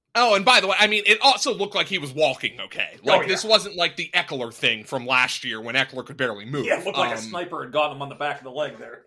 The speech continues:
Speaker 2: <laughs>
Speaker 1: Yeah. Uh, so, uh, but this could affect how the Panthers play.
Speaker 2: Yes.
Speaker 1: Like, Cho-, Chuba Hubbard is gonna be on the R B two radar.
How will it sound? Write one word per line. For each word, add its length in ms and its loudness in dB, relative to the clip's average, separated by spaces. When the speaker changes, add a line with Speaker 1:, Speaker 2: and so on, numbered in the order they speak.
Speaker 2:
<laughs> 160 -18
Speaker 1:
Yeah. 500 -4
Uh, 280 2
so, 380 4
uh, 220 0
but 280 -4
this 160 -4
could 180 0
affect 340 0
how 100 0
the 100 -4
Panthers 380 -2
play. 380 -6
Speaker 2:
Yes. 120 -10
Speaker 1:
Like, 260 -6
Cho-, 260 -2
Chuba 320 -2
Hubbard 420 0
is 120 -4
gonna 180 -2
be 120 -2
on 120 -2
the 80 -2
R 160 4
B 140 -6
two 180 -10
radar. 460 0